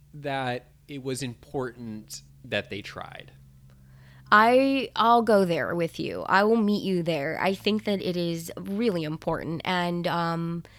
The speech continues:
Speaker 2: yeah, this will go down as one of the boundary-pushing, r-, fem-, feminine, raunchy comedies, you know,
Speaker 1: Yeah.
Speaker 2: that helped us get to A Bridesmaids, let's just say. I mean, I don't know if I'm giving it too much credit, but
Speaker 1: No, I think, I think you,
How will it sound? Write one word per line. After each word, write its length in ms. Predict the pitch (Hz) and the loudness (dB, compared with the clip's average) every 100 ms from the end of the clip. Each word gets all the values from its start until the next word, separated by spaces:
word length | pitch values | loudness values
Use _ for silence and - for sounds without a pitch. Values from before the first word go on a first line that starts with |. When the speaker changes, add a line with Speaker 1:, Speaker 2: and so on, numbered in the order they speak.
| - - | -20 -4
Speaker 2:
yeah, 100 | 480 415 | 0 0
this 160 | 370 440 | 0 0
will 80 | |
go 160 | 427 415 | 2 2
down 320 | 427 415 415 415 | 2 0 0 -2
as 260 | 403 - | -4 -6
one 160 | - 370 | -4 -2
of 80 | 381 | -2
the 80 | 359 | -4
boundary-pushing, 1000 | 339 339 339 311 320 - 320 311 302 285 247 | -4 -2 -2 -4 -4 -2 -2 -2 -2 -4 -10
r-, 100 | 226 _ - | -14 _ -20
fem-, 460 | - 254 254 247 - | -6 -2 -2 -4 -2
feminine, 600 | 247 254 254 247 240 214 | 0 2 0 0 -2 0
raunchy 400 | 208 214 - 208 | 0 0 -6 -6
comedies, 840 | 220 202 202 190 190 196 - - | -4 -4 -4 -8 -12 -14 -16 -10
you 100 | 247 | -6
know, 300 | 190 160 180 208 - | -4 -4 -6 -10 -6
Speaker 1:
Yeah. 300 | 156 101 95 - - - - | -2 -2 -4 -12 -20 -16 -4
Speaker 2:
that 140 | 220 | 0
helped 200 | 240 233 | 2 2
us 140 | 247 214 | 0 0
get 300 | 214 214 - | 2 2 -2
to 260 | - 254 | 2 6
A 80 | 208 | 6
Bridesmaids, 720 | 170 131 147 - 156 76 175 | 6 2 0 -4 -6 -6 -6
let's 160 | 156 151 | -4 -4
just 240 | - 151 - | -4 -6 -4
say. 220 | - 147 | -6 -2
I 80 | 175 | 0
mean, 140 | 196 | 0
I 80 | 196 | 0
don't 80 | 226 | 0
know 80 | |
if 80 | 240 | 0
I'm 80 | 196 | -2
giving 220 | 180 175 | -2 -4
it 100 | 160 | -6
too 160 | - 175 | -8 -6
much 260 | 214 - | -6 -8
credit, 400 | - 320 320 320 - | -10 -6 -4 -6 -4
but 300 | 208 196 185 - | 0 0 -2 -6
Speaker 1:
No, 160 | 127 104 | -6 -6
I 80 | 110 | -4
think, 220 | 220 226 - - | -6 -10 -14 -10
I 140 | 269 302 | -8 -8
think 320 | - 330 339 | -6 -8 -2
you, 260 | 339 339 | -2 -2